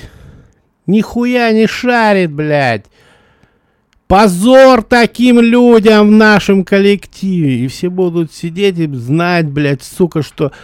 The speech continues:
если они так зарепостят, их также, сука, загнобят, блядь. И хуй кто будет репостить, поверьте.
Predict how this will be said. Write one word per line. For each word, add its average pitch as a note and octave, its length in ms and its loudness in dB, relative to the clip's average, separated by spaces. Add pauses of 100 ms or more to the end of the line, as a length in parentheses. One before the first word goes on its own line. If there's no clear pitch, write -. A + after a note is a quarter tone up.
(360)
если F#3 560 0
они F#3 400 0
так E3+ 240 -2
зарепостят, E3 960 -2 (300)
их F#3+ 280 -4
также, E3+ 500 -2
сука, F3 480 -4
загнобят, C#3 1400 -2
блядь. A#2 400 -4
И A#2+ 40 -6
хуй C3+ 320 -4
кто A#2+ 200 -8
будет A2+ 360 -8
репостить, A2 680 -8
поверьте. G#2+ 640 -6